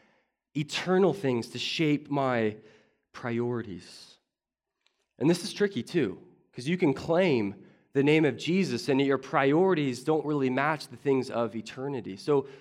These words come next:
l-, let me, let me just give you a few symptoms this morning of misplaced priorities in your life. Here, here's how you know that you might theologically believe that Jesus is king, but maybe in your heart it's not being set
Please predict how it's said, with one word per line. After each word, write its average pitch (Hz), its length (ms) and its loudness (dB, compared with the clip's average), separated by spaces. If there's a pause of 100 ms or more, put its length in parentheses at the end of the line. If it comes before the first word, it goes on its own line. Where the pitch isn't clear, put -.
(420)
l-, - 140 -18
let 165 140 0
me, 190 300 4 (580)
let 165 80 2
me 214 100 4
just 180 180 0
give 170 140 -2
you 147 80 4
a 131 40 4
few 165 200 -6
symptoms 127 640 -4
this - 240 -10
morning 92 400 -8 (880)
of 127 480 0
misplaced 139 1040 0
priorities 104 720 -2
in 92 80 -10
your 92 120 -10
life. 87 280 -12
Here, 160 160 0
here's 165 180 0
how 185 80 -2
you 170 180 0
know 110 520 -2 (760)
that 120 460 0
you 143 140 -2
might 156 420 2
theologically 156 640 2
believe 151 320 -2
that 143 140 -4
Jesus 147 500 -4
is 135 160 -4
king, 143 380 -2
but 117 160 0
maybe 147 200 0
in 156 80 0
your 123 120 2
heart 113 400 -4
it's - 160 -16
not 104 180 -2
being 107 180 -4
set 101 380 -6